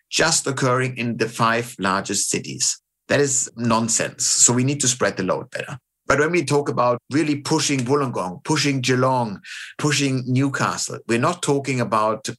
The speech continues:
making those cities the size of Adelaide or, or Brisbane. That's not what we're talking about. We want to just grow the population base there at whatever rate it is. That largely depends on the housing stock that can be made available there.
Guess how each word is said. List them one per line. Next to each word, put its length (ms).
making 460
those 300
cities 680
the 100
size 440
of 260
Adelaide 540
or, 100
or 260
Brisbane. 460
That's 260
not 120
what 100
we're 80
talking 300
about. 240
We 60
want 240
to 100
just 400
grow 560
the 120
population 580
base 300
there 260
at 180
whatever 480
rate 280
it 100
is. 360
That 360
largely 380
depends 400
on 180
the 100
housing 340
stock 340
that 160
can 200
be 120
made 240
available 540
there. 180